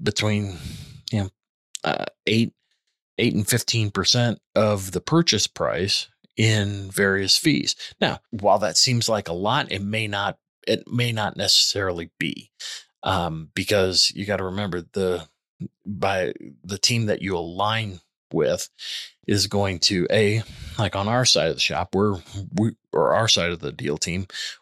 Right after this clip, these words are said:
we're looking at growing, you know, maximizing the value. The, the accounting is looking at minimizing the taxes, and the legal is keeping you out of trouble. But my point is that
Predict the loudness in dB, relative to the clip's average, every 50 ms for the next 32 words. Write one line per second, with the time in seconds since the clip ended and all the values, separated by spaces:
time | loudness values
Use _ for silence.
0 | _ 2 4 6 6 6 4 2 2 -2 -2 -2 -4 -6 -4 -4 -4 -2 -4 -4
1 | -4 _ -6 -6 -6 -12 _ _ _ _ _ _ _ -2 -2 0 0 2 4 4
2 | 4 4 4 2 0 -2 -4 -6 -8 -12 -14 -18 -20 _ -20 -20 -20 _ _ -2
3 | 0 0 0 -2 -6 _ -12 -10 _ -2 0 2 2 2 2 2 2 2 0 0
4 | -2 -4 -4 -2 -2 0 0 0 -2 -4 -8 -10 -12 -10 -10 -8 -8 -8 -10 -12
5 | -16 _ _ _ _ _ _ 0 2 4 4 4 2 0 0 -2 -4 -4 -6 _
6 | _ _ _ _ _ _ _ _ _ _ _ -8 -4 0 0 0 0 0 -4 -4
7 | -2 -2 0 2 4 4 4 4 2 2 0 -4 -4 -6 -8 _ _ -2 0 2
8 | 2 2 0 0 0 -2 -2 -2 -2 -2 -2 -2 -2 -2 -4 -4 -2 -2 -2 -2
9 | -2 -6 -8 -10 -10 -6 -2 -2 0 0 -2 -2 -4 -6 -8 -6 0 0 0 0
10 | 0 -4 -8 _ _ _ -12 -6 -4 -4 -2 -2 0 2 4 4 4 4 2 0
11 | 0 -4 _ -16 -16 -16 -16 -18 _ _ -6 -2 0 0 0 0 -2 -4 _ _
12 | _ _ -4 -4 -4 -4 -6 -4 -2 -2 -2 -2 -2 0 0 2 0 0 -2 -8
13 | -12 _ _ _ 2 4 4 2 0 -4 _ _ -20 -20 -20 _ _ _ -6 -2
14 | 0 2 2 4 4 4 2 2 2 2 2 2 0 0 0 -2